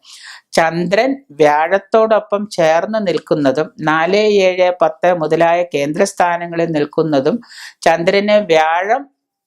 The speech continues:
നോക്കുന്നതുമായ അവസ്ഥയാണ് ഗജകേസരി യോഗം. ഇപ്പൊ നമ്മുടെയൊക്കെ ജാതകം എടുത്തു വെച്ചിട്ട് നിങ്ങൾ, നിങ്ങൾക്ക്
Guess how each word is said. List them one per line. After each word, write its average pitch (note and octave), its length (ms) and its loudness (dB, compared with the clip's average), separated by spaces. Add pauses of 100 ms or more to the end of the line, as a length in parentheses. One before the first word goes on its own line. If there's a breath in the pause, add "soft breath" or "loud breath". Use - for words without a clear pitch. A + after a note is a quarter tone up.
(180)
നോക്കുന്നതുമായ G3+ 1300 2 (320)
അവസ്ഥയാണ് D#3 640 -2 (180)
ഗജകേസരി C#3+ 720 -2
യോഗം. A#2+ 280 -2 (240)
ഇപ്പൊ - 160 -4
നമ്മുടെയൊക്കെ E3+ 420 0
ജാതകം D#3+ 340 0
എടുത്തു - 220 -2
വെച്ചിട്ട് C#3+ 360 -2
നിങ്ങൾ, C#3+ 160 0 (120)
നിങ്ങൾക്ക് C#3+ 260 -4